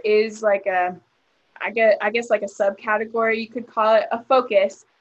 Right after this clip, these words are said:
um, in mechatronics, which kind of combines that mechanical engineering and electrical engineering side of things. Um,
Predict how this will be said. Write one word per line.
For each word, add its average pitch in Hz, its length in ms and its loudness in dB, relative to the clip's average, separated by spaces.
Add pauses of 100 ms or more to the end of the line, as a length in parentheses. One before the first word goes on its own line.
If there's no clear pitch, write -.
(160)
um, 208 240 2
in 214 180 -6
mechatronics, 240 840 -2
which 214 220 -6
kind 208 200 -6
of 208 140 -8
combines 190 600 -4
that 185 260 -4 (100)
mechanical 196 560 -6
engineering 190 540 -8
and 190 100 -10
electrical 180 460 -8
engineering 196 520 -10
side 202 280 -2
of 202 140 0
things. 208 420 -10 (340)
Um, 185 480 -4